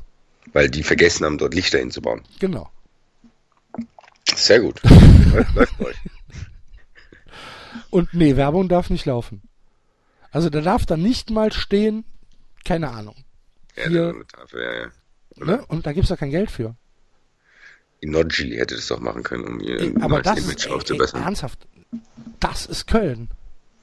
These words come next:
Speaker 2: Wir kaufen
Speaker 1: Ja, cool.
Speaker 2: das erstmal. Wir bauen das
Speaker 1: Ja.
Speaker 2: erstmal ein.
Speaker 1: Denken, oh, hier ist aber dunkel.
Speaker 2: Dann kümmern wir uns um die Kohle und wenn die Kohle nicht da ist, reißen wir's halt wieder raus.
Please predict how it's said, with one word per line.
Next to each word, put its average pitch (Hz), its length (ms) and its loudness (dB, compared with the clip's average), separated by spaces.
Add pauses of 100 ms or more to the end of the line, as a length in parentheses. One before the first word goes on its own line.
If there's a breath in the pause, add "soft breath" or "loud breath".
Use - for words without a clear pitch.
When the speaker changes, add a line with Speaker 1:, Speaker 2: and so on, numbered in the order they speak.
(420)
Speaker 2:
Wir 135 120 -2
kaufen 139 240 2
Speaker 1:
Ja, - 120 0
cool. 202 60 -2
Speaker 2:
das - 160 0
erstmal. 233 560 -6 (240)
Wir 147 120 4
bauen 196 380 4
das - 260 -2
Speaker 1:
Ja. 170 80 -4
Speaker 2:
erstmal 135 440 -4
ein. 127 420 -6 (460)
Speaker 1:
Denken, - 280 0
oh, 202 320 10
hier 113 100 8
ist - 120 6
aber 95 180 4
dunkel. - 380 -10 (280)
Speaker 2:
Dann 226 360 0 (100)
kümmern 214 400 0
wir 180 120 0
uns 160 180 -8
um 151 160 -10
die 127 100 -10
Kohle 214 460 -4 (520)
und 165 100 -6
wenn 175 120 0
die 170 100 -6
Kohle 175 280 2
nicht 147 220 -8
da 123 100 -4
ist, 139 180 -6
reißen 202 280 -2
wir's 190 140 -4
halt 185 140 -4
wieder 202 140 -2
raus. 117 360 -8